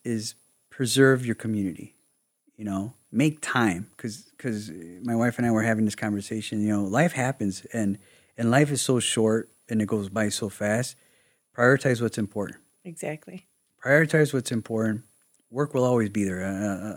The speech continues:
Speaker 1: uh, I'll end with this because my dad, before he passed away, he'd always be worried because Bally's, he used to work at Bally's where they used to pin-, they make the pinball Pac-Man machines back in the eighties.
Speaker 2: Mm-hmm.
Speaker 1: And at that time, the casinos were going to come to Chicago.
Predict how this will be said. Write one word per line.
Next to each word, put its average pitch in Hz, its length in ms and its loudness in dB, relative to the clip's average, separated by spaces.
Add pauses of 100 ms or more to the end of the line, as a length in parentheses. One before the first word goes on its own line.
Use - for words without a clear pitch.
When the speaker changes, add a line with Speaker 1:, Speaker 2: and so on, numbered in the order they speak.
(140)
Speaker 1:
uh, - 80 -18
I'll 107 160 -6
end 120 160 -2
with 104 120 -4
this 110 160 -6
because 107 260 -10
my 110 140 0
dad, 117 300 0 (180)
before - 240 -6
he 104 80 0
passed 107 300 -4
away, 107 300 2 (1400)
he'd 135 140 4
always 147 240 6
be 127 140 6
worried 117 380 6
because 113 260 0
Bally's, 117 420 6
he 113 80 -2
used 104 100 -4
to 127 60 2
work 113 180 2
at 104 80 -2
Bally's 110 300 4
where 110 100 0
they 104 40 2
used 98 120 -6
to 107 60 -2
pin-, 113 220 -2
they 107 80 0
make 107 200 2
the - 80 -4
pinball 104 440 2
Pac-Man 104 400 0
machines 98 300 0
back 98 220 -2
in 104 80 -2
the 101 140 2
eighties. 113 360 2
Speaker 2:
Mm-hmm. 190 220 -12 (340)
Speaker 1:
And 113 140 2
at 107 140 2
that 131 240 6
time, 113 520 4 (320)
the 123 80 -10
casinos 127 540 6
were 113 120 2
going 113 240 4
to - 100 -10
come 110 200 0
to 101 60 0
Chicago. 107 560 -4